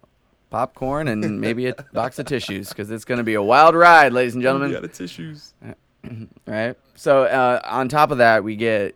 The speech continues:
Speaker 1: you know, our new triumphs. Uh, collections are available. So if, I don't, also, I was gonna ask you too,
Speaker 2: Mm-hmm.
Speaker 1: um, have, were you missing any of your weapons out of your vault after the update?
Speaker 2: You know, it's, uh, I mean, not out of my vault, but there's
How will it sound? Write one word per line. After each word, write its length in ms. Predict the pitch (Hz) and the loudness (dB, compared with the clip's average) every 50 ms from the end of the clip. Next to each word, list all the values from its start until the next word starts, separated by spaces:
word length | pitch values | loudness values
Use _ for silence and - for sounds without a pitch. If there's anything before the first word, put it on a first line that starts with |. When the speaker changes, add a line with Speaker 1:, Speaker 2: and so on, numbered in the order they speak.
| _ | _
Speaker 1:
you 120 | - 117 117 | -12 -8 -6
know, 80 | 113 107 | -4 -4
our 120 | 107 107 | -4 -4
new 140 | 107 113 117 | -4 -6 -8
triumphs. 640 | - - 117 110 110 110 107 107 110 - - - - _ _ _ _ _ _ _ _ _ _ _ _ _ _ - - _ | -6 -6 -4 -4 -4 -4 -6 -8 -10 -14 -18 -20 -20 _ _ _ _ _ _ _ _ _ _ _ _ _ _ -20 -14 _
Uh, 140 | - 117 - | -8 -8 -8
collections 520 | - - 135 139 143 143 - - 131 120 123 | -6 -2 0 2 2 2 0 -4 -4 -2 0
are 80 | 120 | 0
available. 400 | 113 107 113 110 110 107 113 139 165 | 0 2 2 2 2 0 0 -4 -6
So 240 | - 107 98 104 | -4 -4 -4 -4
if, 280 | 104 - - - _ _ _ _ _ _ _ - - | -4 -6 -10 -20 _ _ _ _ _ _ _ -10 -6
I 80 | - 185 | -4 -4
don't, 140 | 240 226 - - | -4 -6 -10 -8
also, 340 | - - 202 214 - - 123 | -6 -4 -4 -4 -2 -2 -2
I 40 | |
was 80 | 127 151 | -2 -4
gonna 100 | 185 196 135 | -6 -10 -12
ask 300 | 113 143 156 151 - - | -10 -12 -12 -12 -14 -14
you 100 | 104 98 | -14 -12
too, 420 | - 127 131 135 123 110 98 92 - - | -10 -8 -6 -4 -4 -4 -6 -6 -6 -4
Speaker 2:
Mm-hmm. 20 | |
Speaker 1:
um, 460 | 110 113 110 107 104 101 101 101 - _ _ | -2 -2 -2 -2 -4 -6 -8 -12 -14 _ _
have, 180 | 123 131 123 92 | -12 -12 -12 -10
were 140 | 101 123 147 | -10 -10 -10
you 100 | 175 190 | -8 -6
missing 380 | 147 120 131 - - 147 143 | -6 -6 -6 -8 -10 -10 -8
any 240 | 131 113 117 113 113 | -8 -6 -6 -6 -6
of 80 | 110 107 | -6 -6
your 140 | 101 95 104 | -8 -8 -8
weapons 380 | 104 95 107 - 107 120 117 110 | -8 -8 -10 -10 -12 -12 -10 -10
out 60 | 98 | -10
of 40 | 98 | -10
your 140 | 85 87 | -12 -14
vault 320 | 104 101 80 87 104 123 - _ _ _ _ _ _ _ - | -14 -12 -10 -10 -10 -12 -14 _ _ _ _ _ _ _ -16
after 200 | 107 107 - - | -16 -16 -14 -12
the 80 | 107 110 | -10 -10
update? 160 | 110 - - 139 | -10 -8 -6 -6
Speaker 2:
You 40 | 131 | -4
know, 160 | 127 131 135 | -4 -4 -4
it's, 280 | 131 123 - - - 127 | -6 -6 -10 -10 -8 -4
uh, 380 | 123 120 120 117 113 110 107 - - - - - - - _ _ - | -4 -2 -2 -2 -2 -4 -4 -8 -12 -20 -20 -20 -20 -20 _ _ -12
I 60 | 139 139 | -8 -8
mean, 100 | 139 139 | -6 -6
not 200 | 151 143 - - | -6 -6 -8 -8
out 180 | 110 104 110 120 | -8 -8 -6 -8
of 120 | 123 127 | -10 -10
my 160 | 139 139 143 139 | -10 -10 -8 -8
vault, 380 | 127 131 131 143 165 170 - - | -8 -6 -6 -8 -8 -10 -12 -12
but 200 | - 107 104 - | -10 -10 -10 -10
there's 340 | - 107 107 104 101 - - | -10 -10 -10 -10 -12 -16 -18